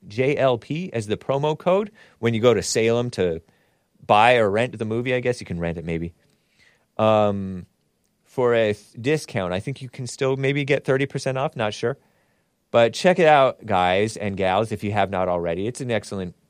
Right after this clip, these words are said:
film. And check out, m-, more importantly, more pertinent to this M L K guy. Uh,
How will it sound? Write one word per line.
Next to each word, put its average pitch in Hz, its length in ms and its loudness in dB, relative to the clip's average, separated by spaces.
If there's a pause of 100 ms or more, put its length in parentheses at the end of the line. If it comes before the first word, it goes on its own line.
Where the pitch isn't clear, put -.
(100)
film. 120 360 -6
And 202 380 2 (240)
check 165 220 0
out, 160 260 4 (580)
m-, 139 180 -16
more 165 260 4
importantly, 131 640 -2 (120)
more 151 180 4
pertinent 139 500 -2
to 113 100 -4
this 98 240 -4
M 139 120 2
L 113 140 2
K 170 380 -4 (500)
guy. 95 560 2 (1200)
Uh, 135 520 8